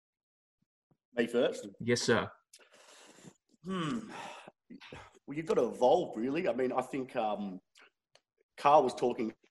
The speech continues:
Speaker 1: saying before that there, you, you have to be able to evolve with the times.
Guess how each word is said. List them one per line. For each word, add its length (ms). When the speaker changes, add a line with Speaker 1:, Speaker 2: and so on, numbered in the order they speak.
Speaker 1:
saying 240
before 300
that 180
there, 200
you, 160
you 100
have 180
to 60
be 100
able 180
to 160
evolve 380
with 100
the 60
times. 460